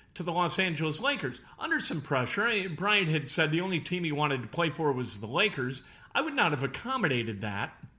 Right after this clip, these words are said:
right? But he goes to the Lakers for two years' worth of Vlade Divac. Divac goes for two years and, and then becomes a free agent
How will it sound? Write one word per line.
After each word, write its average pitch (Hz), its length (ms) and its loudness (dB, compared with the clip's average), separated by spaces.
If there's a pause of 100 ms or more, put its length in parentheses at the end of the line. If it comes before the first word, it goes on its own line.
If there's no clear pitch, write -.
(340)
right? 185 260 2 (440)
But 170 140 4
he 196 120 2
goes 214 260 2
to 185 100 -2
the 160 100 -2
Lakers 185 420 0
for - 160 -6
two 277 240 -2
years' 202 340 -2
worth 180 220 0
of 135 120 -6
Vlade 170 380 2
Divac. 135 600 -4 (720)
Divac 185 540 0
goes 175 220 2
for 156 140 -4
two 175 240 2
years 147 360 4 (360)
and, 170 340 4
and 170 220 2
then 202 120 2
becomes 165 340 -2
a 139 40 -6
free 160 300 2
agent 147 400 2